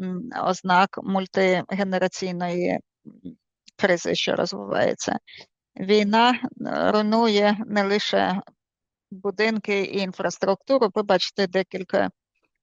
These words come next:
е, фотографій. Війна також руйнує відчуття безпеки, а коли немає безпеки, немає здоров'я, немає довіри, стабільного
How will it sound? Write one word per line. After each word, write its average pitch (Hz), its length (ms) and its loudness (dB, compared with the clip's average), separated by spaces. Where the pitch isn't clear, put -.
е, 190 440 -2
фотографій. 220 960 0
Війна 220 640 -4
також 220 560 -2
руйнує 214 440 0
відчуття 196 520 -2
безпеки, 214 580 -2
а 196 200 2
коли 190 220 -4
немає 190 480 -4
безпеки, 214 560 -2
немає 190 380 -2
здоров'я, 214 540 0
немає 190 580 -2
довіри, 196 760 0
стабільного 185 840 -2